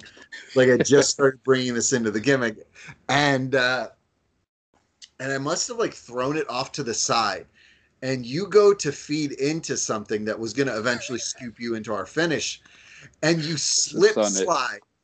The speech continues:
Speaker 1: on the fucking rag like it was intended to be there, like fucking banana peel. And you, and Jay slip slides on this fucking thing,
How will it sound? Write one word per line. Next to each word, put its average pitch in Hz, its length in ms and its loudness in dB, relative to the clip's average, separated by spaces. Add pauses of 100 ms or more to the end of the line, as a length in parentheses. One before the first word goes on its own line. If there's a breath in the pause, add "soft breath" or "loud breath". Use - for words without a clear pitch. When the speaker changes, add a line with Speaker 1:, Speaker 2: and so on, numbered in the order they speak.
(140)
Speaker 1:
on 160 200 0
the 156 80 0
fucking 180 440 -2
rag 147 360 0
like 131 180 -6
it 190 80 -2
was 190 160 -2
intended 156 800 -4
to 135 140 -6
be 147 260 -4
there, 117 240 -2
like 98 340 -10
fucking 165 440 0
banana 135 480 2
peel. 107 420 -8 (400 loud breath)
And 139 160 -4
you, 165 300 -2
and 143 240 2
Jay 139 500 2 (140 soft breath)
slip - 400 0
slides 143 420 0
on 135 80 -2
this 127 180 -10
fucking 165 440 -4
thing, 170 280 0